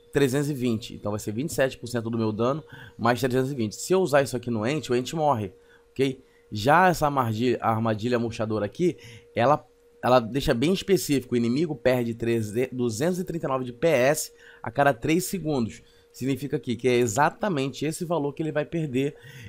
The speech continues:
e não a, uma porcentagem em cima do meu dano,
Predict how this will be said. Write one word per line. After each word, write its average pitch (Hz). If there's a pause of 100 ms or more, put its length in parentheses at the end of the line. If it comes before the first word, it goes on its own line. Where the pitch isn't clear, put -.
e 202
não 147
a, 147 (140)
uma 135
porcentagem 127
em 139
cima 117 (340)
do 113
meu 131
dano, 90